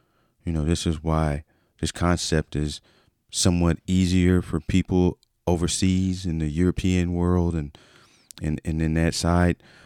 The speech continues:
they can grasp this, this concept, but not everyone has the ears to hear and, and to follow. But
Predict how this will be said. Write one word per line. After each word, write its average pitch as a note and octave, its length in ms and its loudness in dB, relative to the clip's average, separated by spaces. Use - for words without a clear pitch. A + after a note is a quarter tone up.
they F2+ 120 6
can D#2+ 220 -2
grasp E2+ 500 2
this, E2+ 260 0
this E2 160 0
concept, F#2 580 0
but E2 260 4
not E2+ 280 4
everyone E2 560 4
has D#2+ 260 0
the D2+ 160 -2
ears D2+ 240 0
to - 180 -2
hear D2 520 2
and, D2 260 -2
and D2+ 160 -4
to C#2 120 -2
follow. D#2 560 4
But C#2 200 0